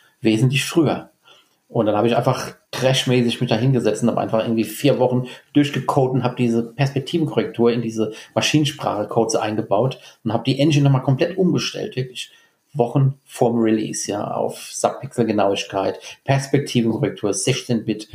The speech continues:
unbeliebig vielen Lichtquellen. Wir haben schon geschaut,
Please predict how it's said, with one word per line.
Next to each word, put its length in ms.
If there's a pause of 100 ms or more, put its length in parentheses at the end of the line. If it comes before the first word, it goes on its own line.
(160)
unbeliebig 480
vielen 240
Lichtquellen. 540 (140)
Wir 160
haben 120
schon 220
geschaut, 640